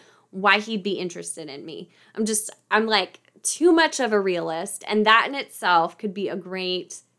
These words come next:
setup for a story, because then there are so many things to play with and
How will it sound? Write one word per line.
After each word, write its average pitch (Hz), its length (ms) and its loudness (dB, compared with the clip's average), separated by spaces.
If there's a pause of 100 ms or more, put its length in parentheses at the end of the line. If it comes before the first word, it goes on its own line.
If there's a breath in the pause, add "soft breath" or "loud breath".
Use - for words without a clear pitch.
(220)
setup 180 640 0
for 170 160 -6
a 170 80 -8
story, 269 460 2
because 214 320 -2
then 233 160 -6
there 208 180 0
are 202 60 -4
so 285 320 -6
many 233 260 -4
things 214 340 0
to 208 80 -14
play 214 280 -4
with 160 320 -6
and 165 400 -4